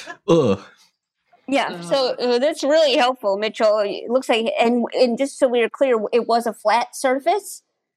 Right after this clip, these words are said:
Speaker 1: Um, yes, it was. I was tapping on a flat surface.
Speaker 3: That is
Speaker 2: Hey.
Speaker 3: awesome, Mitchell. You're getting
Speaker 1: <laughs>
Speaker 3: custom magnet. This
Speaker 1: Yes, let's
Speaker 3: rules.
Speaker 1: go.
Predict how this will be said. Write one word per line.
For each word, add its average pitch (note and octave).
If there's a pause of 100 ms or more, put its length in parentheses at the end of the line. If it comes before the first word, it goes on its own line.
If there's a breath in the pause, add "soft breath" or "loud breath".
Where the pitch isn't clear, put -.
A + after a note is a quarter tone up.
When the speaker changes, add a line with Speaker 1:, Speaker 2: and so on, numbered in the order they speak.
Speaker 1:
Um, F3
yes, D3+
it C#3
was. D3
I C#3
was D3+
tapping D3+
on C#3
a B2+
flat C#3+
surface. A#2 (100)
Speaker 3:
That D4+
is C#3+
Speaker 2:
Hey. C3
Speaker 3:
awesome, C4
Mitchell. A#3
You're C4+
getting C#4
Speaker 1:
<laughs> -
Speaker 3:
custom C4+
magnet. B3+
This C#4+
Speaker 1:
Yes, D4+
let's -
Speaker 3:
rules. G3+
Speaker 1:
go. A#3+